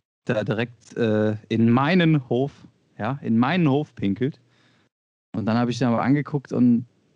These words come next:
er hat so gezuckt, er wollte eigentlich auch weg, aber er konnte nicht. Und dann hab ich gesagt, „Gut, komm, also, wir sind ja alle mal in einer Notsituation.“ Da hat er mir echt leid getan. Ich wusste gar nicht, wie ich reagieren soll.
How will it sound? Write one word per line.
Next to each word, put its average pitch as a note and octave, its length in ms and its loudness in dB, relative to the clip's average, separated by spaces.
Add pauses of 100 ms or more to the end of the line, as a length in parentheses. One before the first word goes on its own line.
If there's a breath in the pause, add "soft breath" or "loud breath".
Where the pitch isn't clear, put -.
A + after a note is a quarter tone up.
(220)
er - 100 -12
hat C#3 120 -10
so C3+ 120 -4
gezuckt, - 460 -12
er A2+ 120 -4
wollte A#2+ 220 -2
eigentlich C#3 220 -4
auch G#2+ 140 -6
weg, A#2+ 220 -6
aber A2+ 180 -6
er A2+ 80 -8
konnte D#3+ 300 -4
nicht. C3+ 180 -2
Und A2 100 -6
dann A2+ 140 -2
hab A2+ 100 -4
ich A2+ 100 -12
gesagt, A2 240 -14
„Gut, - 180 -20
komm, A#2+ 220 -6
also, G#2 360 -10 (1200)
wir - 80 -20
sind A2+ 180 -2
ja A2 100 -4
alle C#3 160 0
mal G2+ 180 2
in G2 80 2
einer G2+ 160 0
Notsituation.“ A2 920 -2 (500)
Da G#2 100 -10
hat G#2+ 80 -4
er C3 80 2
mir A2 160 2
echt - 220 -10
leid A2+ 240 -4
getan. G#2 460 -4
Ich - 140 -12
wusste C3+ 180 -6
gar C3 140 -2
nicht, B2 160 -2
wie B2 60 -2
ich A2+ 120 -6
reagieren A2+ 440 0
soll. G#2+ 280 -2